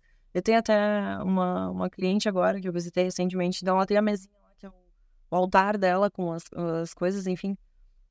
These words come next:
hã, flores, plantas. Então, é o teu cantinho, é a tua identidade dentro do espaço, sabe? Então, isso também eu acredito ser muito rico, assim, dentro da arquitetura, sabe? Então, não,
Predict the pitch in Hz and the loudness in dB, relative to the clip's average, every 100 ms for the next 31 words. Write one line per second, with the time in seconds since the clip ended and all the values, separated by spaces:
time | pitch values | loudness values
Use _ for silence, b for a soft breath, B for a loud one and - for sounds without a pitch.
0 | - 180 180 180 180 180 - 180 185 196 | -2 2 4 2 -2 -4 -4 0 2 0
1 | - 180 175 202 180 - _ _ _ _ | -4 -2 -2 -4 -20 -20 _ _ _ _
2 | 196 208 220 - 240 220 220 226 _ _ | -2 2 0 2 -2 0 -4 -4 _ _
3 | 202 _ 226 214 _ _ _ _ _ _ | _ _ _ _ _ _ _ _ _ _
4 | - - 175 175 165 156 151 165 175 185 | -20 0 0 0 -2 -2 -2 0 2 2
5 | 180 - 185 180 180 - 180 - - 170 | -2 -4 -2 0 -2 -2 -6 -4 -4 -2
6 | 170 165 - 180 - _ - 185 180 165 | -2 -4 -4 -6 -6 _ 0 0 2 -4
7 | - 156 156 151 - 156 - 156 - 160 | -2 -2 0 0 0 -4 -2 -6 -6 -10
8 | 147 - 143 151 143 156 165 165 | -10 -8 -10 -10 -4 0 0 0